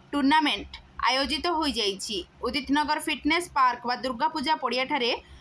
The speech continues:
ଫାଇନାଲ ମ୍ୟାଚ୍ ସହିତ ଖେଳର ଉଦ୍ଯାପନୀ ହୋଇଯାଇଛି। ଏଥିରେ ଅତିଥି ଭାବେ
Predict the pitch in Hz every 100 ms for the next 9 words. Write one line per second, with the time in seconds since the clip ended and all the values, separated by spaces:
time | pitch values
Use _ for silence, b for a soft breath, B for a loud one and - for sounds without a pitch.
0 | B - 294 277 294 370 349 285 302 -
1 | 320 311 - 359 359 254 262 294 320 233
2 | 190 277 277 262 320 262 208 196 190 -
3 | 196 170 B B B B - 269 349 339
4 | 311 311 381 392 370